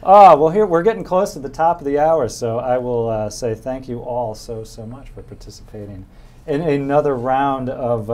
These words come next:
of Dungeons and, uh, Doodles. Uh, again, for everyone watching, Dragon Plus live stream every Tuesday, two P M.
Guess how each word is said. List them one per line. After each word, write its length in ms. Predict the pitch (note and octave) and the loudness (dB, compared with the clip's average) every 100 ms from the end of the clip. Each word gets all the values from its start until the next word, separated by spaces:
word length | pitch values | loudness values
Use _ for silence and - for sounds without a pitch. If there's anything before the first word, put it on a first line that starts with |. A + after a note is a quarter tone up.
| A#2 | -4
of 280 | C3+ A#2 G#2 | -4 -6 -6
Dungeons 560 | A#2 C3 B2+ B2+ B2 A#2 | -4 -4 -6 -8 -8 -8
and, 460 | C#3+ A#2+ A#2 A#2 - - - - - | -6 -6 -4 -6 -10 -18 -20 -18 -10
uh, 180 | A#2+ B2+ | -8 -6
Doodles. 800 | G#2 C3 G3 F3+ B2 A#2 - - - - - - - - - - D3+ | -6 0 4 4 4 0 -6 -16 -20 -20 -20 -20 -20 -20 -20 -10 -2
Uh, 220 | C#3 C#3+ | 0 0
again, 520 | D3 C3 F3 D#3 B2+ - - - - - - - | 0 0 0 0 -4 -12 -20 -20 -20 -20 -20 -8
for 180 | D#3+ F3 | -2 2
everyone 440 | D#3+ D3+ D3 C#3+ | 4 2 0 2
watching, 420 | D3 D#3 E3+ D3+ | 4 4 2 -2
Dragon 240 | D3+ D3+ D3+ | 0 0 0
Plus 220 | E3+ D#3 | -2 2
live 180 | E3 D#3+ | 2 2
stream 220 | E3 D#3+ | 0 0
every 260 | D#3+ D#3 D#3 | 2 2 0
Tuesday, 600 | - E3+ D#3 E3 D#3 D3+ | -2 -4 0 4 4 4
two 240 | D3+ E3+ | -2 -8
P 240 | E3 D#3+ D#3 | -6 -2 0
M. 220 | D#3+ | 0